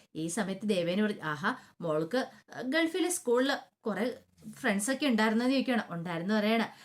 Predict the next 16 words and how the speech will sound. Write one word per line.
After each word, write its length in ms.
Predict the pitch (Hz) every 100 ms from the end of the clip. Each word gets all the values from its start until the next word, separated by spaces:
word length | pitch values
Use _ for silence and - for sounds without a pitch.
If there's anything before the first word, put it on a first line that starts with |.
| - -
"ആഹാ, 220 | 165 175 -
അങ്ങനെ 280 | 160 160 190
ഒരു 160 | 208 220
കാര്യം 260 | 208 202
ചെയ്യാം, 200 | 226 214 - - -
മോള് 300 | 170 147 208
അവരെയൊക്കെ 480 | 185 151 180 202 247
ഒരു 120 | 214
ദിവസം 200 | 226 254
കാണാൻ 320 | 240 180 190 240
പോണം," 220 | 196 208
എന്നൊക്കെ 240 | 233 240
പറയണ. 320 | 247 202 220 208 - - -
അങ്ങനെ 240 | 320 330 262
സംസാരിച്ചുകൊണ്ടിരിക്കുന്ന 920 | 214 208 220 214 247 226 208 214 226
സമയത്ത് 420 | 208 202 220 220